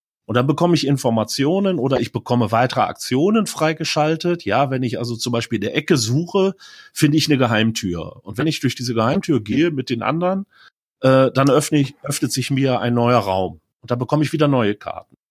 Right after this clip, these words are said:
Und, äh, das Erlebnis ist tatsächlich relativ nah an einem Rollenspiel dran. Also ich war ziemlich überrascht. Wir haben's also ausprobiert.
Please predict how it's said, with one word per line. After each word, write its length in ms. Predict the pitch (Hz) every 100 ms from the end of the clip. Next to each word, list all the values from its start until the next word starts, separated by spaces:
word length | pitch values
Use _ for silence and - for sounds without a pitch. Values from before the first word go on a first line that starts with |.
| _ _ _ _ _ _ _ _ 117
Und, 540 | 117 117 113 - -
äh, 160 | 107 107
das 540 | 127 117 - - - -
Erlebnis 680 | 107 107 139 302 - 117 -
ist 240 | 131 -
tatsächlich 800 | 127 117 117 175 - 196 196 -
relativ 600 | 104 135 233 233 170 147
nah 520 | 113 104 98 113 160 -
an 280 | 123 139
einem 300 | - 123 131
Rollenspiel 600 | 131 107 110 95 - 85
dran. 360 | 85 87 87 95 _ _ _ _ _
Also 200 | 95 113
ich 160 | 127 143
war 240 | 135 135
ziemlich 340 | - 175 208
überrascht. 640 | - 143 110 107 185 - 131
Wir 120 | 123
haben's 220 | 135 139
also 220 | - 113
ausprobiert. 720 | 87 113 - - 165 202 262